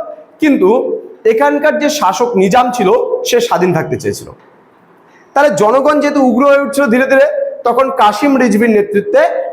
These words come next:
নিজাম কি করলো, একটা দাঙ্গা বাহিনী গড়ে তুললো। সেই দাঙ্গা বাহিনীর কাজ হলো হিন্দুদের উপর অত্যাচার করা এবং তাদেরকে ডমিনেট করা, এদেরকে বলছে রাজাকার বাহিনী। তো আশা করি আজকের এই ছোট্ট ক্লাসটা তোমরা বুঝতে পেরেছো। কোনো অসুবিধে নেই।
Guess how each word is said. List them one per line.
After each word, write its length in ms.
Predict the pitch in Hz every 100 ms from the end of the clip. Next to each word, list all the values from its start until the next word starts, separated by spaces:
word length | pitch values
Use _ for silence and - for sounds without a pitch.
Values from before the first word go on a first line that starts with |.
| 160
নিজাম 440 | 185 202 277 269
কি 80 | 240
করলো, 200 | 202 214
একটা 120 | 208
দাঙ্গা 440 | 165 165 180 214 233
বাহিনী 260 | 220 220
গড়ে 180 | 190 160
তুললো। 520 | 156 156 262 - - - - _ - _
সেই 140 | 254
দাঙ্গা 300 | 214 208 240
বাহিনীর 240 | 262 269 269
কাজ 220 | 233 233
হলো 100 | 254
হিন্দুদের 380 | 202 214 220 226
উপর 160 | 220
অত্যাচার 380 | - 220 208 226
করা 160 | 226 277
এবং 180 | 262 202
তাদেরকে 300 | 190 185 180
ডমিনেট 380 | 165 156 156 151
করা, 220 | 110 76 - - -
এদেরকে 280 | 175 190 180
বলছে 260 | 160 247
রাজাকার 420 | 165 127 147 170
বাহিনী। 280 | 165 110 101 - _ _ _ _
তো 60 | 202
আশা 240 | 185 202
করি 220 | 226 233
আজকের 380 | 190 170 147 190
এই 120 | 180
ছোট্ট 260 | 175 185 -
ক্লাসটা 380 | - 175 165 196
তোমরা 180 | 165 156
বুঝতে 280 | 139 -
পেরেছো। 420 | 170 175 175 262 - - _ _
কোনো 140 | 190
অসুবিধে 420 | 175 170 180 180 185
নেই। 380 | 277 - -